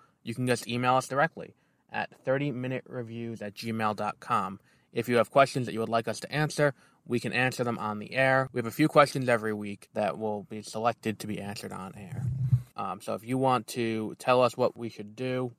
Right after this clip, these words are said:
or if you have a suggestion for a movie or a T V show or something we should cover, go to bit, B I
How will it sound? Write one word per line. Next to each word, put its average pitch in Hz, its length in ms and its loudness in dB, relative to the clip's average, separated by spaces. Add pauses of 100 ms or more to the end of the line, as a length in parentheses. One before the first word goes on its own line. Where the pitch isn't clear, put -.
or 113 140 4
if 107 80 0
you 113 140 -4
have 117 120 4
a 110 40 -4
suggestion 113 500 -4
for 110 180 -4
a 107 40 2
movie 110 440 -2
or 95 100 -10
a 98 60 -16
T 117 180 -8
V 127 160 -2
show 95 320 -6
or 95 120 -12
something 123 280 -4
we 120 100 -4
should - 160 -12
cover, 117 360 4 (340)
go 113 140 6
to 110 260 -2
bit, - 420 2 (120)
B 117 200 -6
I 107 200 2